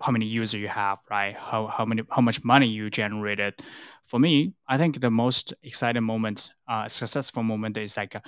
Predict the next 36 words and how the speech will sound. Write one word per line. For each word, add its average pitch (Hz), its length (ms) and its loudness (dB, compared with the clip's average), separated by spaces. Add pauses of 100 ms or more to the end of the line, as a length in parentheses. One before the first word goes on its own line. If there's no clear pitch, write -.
(320)
uh, 113 200 0
we, 120 220 -8
we 123 180 -6
can 123 220 0
build 127 180 4
the 120 60 -2
things 113 240 -2
together, 107 480 -8 (460)
and 113 160 0
then 110 300 2 (120)
the 123 80 2
relationship 117 640 4
we, 110 180 -4
we, 117 180 -10 (140)
and 120 420 -8
we 113 100 -8
had 110 300 0
is, - 300 -2
is - 160 2
great. 127 280 0 (280)
And 110 140 -6
then, 110 320 0 (560)
uh, 113 220 0
all 139 120 6
the 165 100 4
things 151 240 6
we 117 120 0
experience, 110 640 0 (240)
uh, 113 220 0
including 113 420 -6
good 180 200 4
moment, 131 520 2 (160)
bad 127 180 2
moment, 113 420 -4
stressful 117 520 0
moment, 110 480 -6